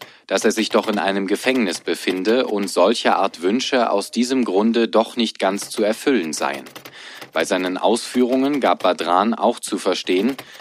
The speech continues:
dass er die Israelis bis zu seinem Tode bekämpfen werde. Herr Erster Staatsanwalt Ammon stellte daraufhin die Frage,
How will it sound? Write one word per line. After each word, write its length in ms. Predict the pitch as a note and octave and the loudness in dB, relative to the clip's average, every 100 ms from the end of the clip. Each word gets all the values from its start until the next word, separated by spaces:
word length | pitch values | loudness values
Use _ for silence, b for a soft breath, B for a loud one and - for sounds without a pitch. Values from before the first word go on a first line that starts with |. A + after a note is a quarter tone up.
| B | B
dass 160 | G2+ - | -4 -2
er 60 | |
die 160 | G2+ G#2+ | -2 -2
Israelis 760 | A2 - F2+ F#2+ A2 C#3+ C#3 | -2 0 0 0 0 0 -2
bis 260 | - B2 - | -2 -2 -2
zu 140 | - | -4
seinem 340 | A#2 A2 G2+ F#2 | 0 2 0 -2
Tode 360 | G2 G2 G2 | 0 2 2
bekämpfen 640 | G2 A2 A#2+ B2 B2 F#2 D#2+ | 0 0 0 -2 -2 -6 -6
werde. 320 | D2+ - - - - - _ B B B B | -6 -6 -12 -16 -18 -18 _ B B B B
Herr 260 | F#2+ F2 E2+ | 0 0 2
Erster 400 | F#2 F#2 G2 F2+ | 0 2 0 0
Staatsanwalt 760 | - E2+ - F#2+ F2 E2+ - | 2 2 2 0 2 2 2
Ammon 380 | F2+ G2 A#2 C#3 | 0 4 2 2
stellte 400 | - G2+ G2+ A2 | 0 0 2 2
daraufhin 460 | F#2+ F#2 A2 A#2+ G#2 | 2 4 2 2 -2
die 100 | G2 | -2
Frage, 500 | - F2+ G#2 B2+ | 2 2 4 0